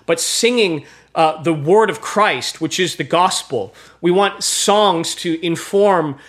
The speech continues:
um, what we think about God and how, uh, he has made a way for us to relate to him in the first place. It's really amazing. You know, this morning,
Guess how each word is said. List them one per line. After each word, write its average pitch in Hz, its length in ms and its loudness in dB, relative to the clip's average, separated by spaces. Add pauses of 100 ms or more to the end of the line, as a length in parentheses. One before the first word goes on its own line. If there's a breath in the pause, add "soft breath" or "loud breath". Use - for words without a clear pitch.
(260 loud breath)
um, 143 340 0
what 220 220 2
we 196 80 0
think 208 460 -2
about 156 340 0
God 165 460 0 (100)
and 156 140 -2
how, 185 440 2 (360 loud breath)
uh, 156 260 0
he 196 220 0
has 170 200 -2
made 175 160 2
a 165 60 2
way 160 200 2
for 165 220 -2
us 143 100 -4
to 160 100 -6
relate 151 260 -2
to 160 100 -6
him 143 200 -2
in 127 80 -4
the 127 60 -6
first 160 300 -2
place. 113 280 -6
It's 185 180 -2
really 226 280 2
amazing. 165 480 2
You 151 140 -2
know, 151 80 0
this 185 200 0
morning, 160 460 0